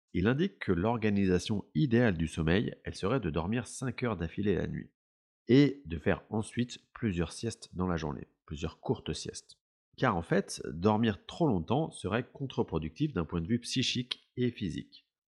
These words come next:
En gros, l'esprit il reste trop longtemps loin du corps physique, et donc le temps de réadaptation est assez long, et donc contre-productif pour l'utilisation de nos énergies. Or, avec des périodes de sommeil plus courtes et plus fréquentes,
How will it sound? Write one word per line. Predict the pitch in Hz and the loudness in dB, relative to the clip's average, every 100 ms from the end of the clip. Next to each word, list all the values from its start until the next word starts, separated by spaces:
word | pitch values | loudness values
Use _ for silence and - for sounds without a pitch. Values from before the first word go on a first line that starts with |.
| _ - | _ 0
En | 127 | 2
gros, | 117 151 214 | 6 6 4
l'esprit | 67 92 101 - 156 | 4 0 0 0 2
il | 117 | 4
reste | 87 87 87 | 2 -2 -4
trop | - - | -6 2
longtemps | 156 117 110 90 | 2 4 2 2
loin | 78 107 139 | 4 2 2
du | 98 | -2
corps | 87 | -6
physique, | - 71 92 - - _ | -8 -4 -2 -2 -8 _
et | - | -2
donc | 151 139 | 0 -2
le | 87 | -6
temps | 82 131 | -4 -2
de | 87 | 0
réadaptation | 76 117 110 80 - 78 - 110 | 2 4 4 0 -4 -10 -4 -4
est | - | -2
assez | 98 - | -2 -2
long, | 73 80 - _ _ - | -6 -6 -12 _ _ 0
et | 107 | 0
donc | 104 117 | 2 -2
contre-productif | - 123 - 104 82 71 - 127 - | -4 -6 -2 0 0 -2 -4 -8 -6
pour | 78 80 | -4 0
l'utilisation | 110 110 82 78 - 117 | 0 0 -2 -2 -4 -6
de | |
nos | 85 | -4
énergies. | 80 80 80 - _ _ _ _ _ _ _ _ _ | -4 -4 -6 -10 _ _ _ _ _ _ _ _ _
Or, | 110 117 76 - _ _ | 6 6 6 -2 _ _
avec | 73 78 | -6 -2
des | 82 | -2
périodes | 90 101 92 | 0 0 0
de | 85 | -4
sommeil | - 87 73 | -2 -2 -2
plus | - 127 | -2 -4
courtes | 120 113 - - _ | 0 0 -2 -12 _
et | 139 | 0
plus | 131 87 | 2 -2
fréquentes, | - 73 95 143 | -4 -4 -4 -4